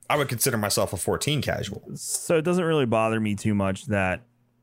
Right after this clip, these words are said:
Speaker 2: they implement it. I do understand saying it's going down a dark path, but I also think that Blizzard at this stage of the game today, maybe not in four years, but today,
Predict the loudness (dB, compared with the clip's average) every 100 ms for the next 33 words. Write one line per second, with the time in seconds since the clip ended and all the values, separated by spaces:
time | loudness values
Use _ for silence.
0 | -10 -6 -2 0 0 0 -2 -4 -8 -6
1 | -2 2 2 0 0 0 0 0 0 0
2 | -2 0 0 2 0 0 -2 -2 0 0
3 | -2 -2 0 0 -2 -2 -2 -2 -4 -2
4 | 0 2 0 -2 -2 -4 0 0 0 0
5 | 0 2 0 -2 0 0 2 0 -2 0
6 | 2 2 2 2 2 2 2 2 0 -4
7 | -2 0 0 0 -2 -6 -8 -2 0 0
8 | 0